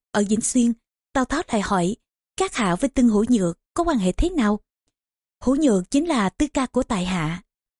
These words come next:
Tào Tháo gật gật đầu, chợt nhớ lại năm xưa Hà Tiến trưng dời Tuân Du, liền hỏi,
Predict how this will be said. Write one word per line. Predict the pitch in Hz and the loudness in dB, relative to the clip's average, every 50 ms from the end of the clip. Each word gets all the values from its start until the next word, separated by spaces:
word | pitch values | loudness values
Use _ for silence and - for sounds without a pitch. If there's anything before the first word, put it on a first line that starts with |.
| _ _ _ | _ _ _
Tào | 285 240 233 | -2 -2 0
Tháo | - 226 254 311 370 - | 0 0 -2 -2 -2 -2
gật | - 247 - - | -2 -2 -2 0
gật | 233 226 - - | -4 -4 -2 -2
đầu, | - 226 226 220 - _ _ _ _ _ _ _ | -2 -2 -2 -2 -6 _ _ _ _ _ _ _
chợt | - 247 - - | -2 -2 0 2
nhớ | 269 285 330 - | 0 0 0 0
lại | 247 208 185 - | -2 -2 -2 0
năm | 214 233 220 220 | 0 0 0 0
xưa | - - 240 226 220 220 - _ _ _ _ - | 0 0 0 0 0 -2 -4 _ _ _ _ -4
Hà | - 240 | -2 -2
Tiến | - - 262 269 311 381 - | 0 0 0 0 0 0 -2
trưng | - 330 285 254 | 0 0 2 2
dời | 254 226 190 | 2 0 0
Tuân | - - 247 240 233 | 0 0 2 2 4
Du, | 202 262 277 277 - - _ _ _ | 4 2 0 0 -2 -8 _ _ _
liền | 214 214 190 | 0 0 0
hỏi, | 190 196 185 165 165 196 233 | 0 -2 -4 -2 -2 -4 -6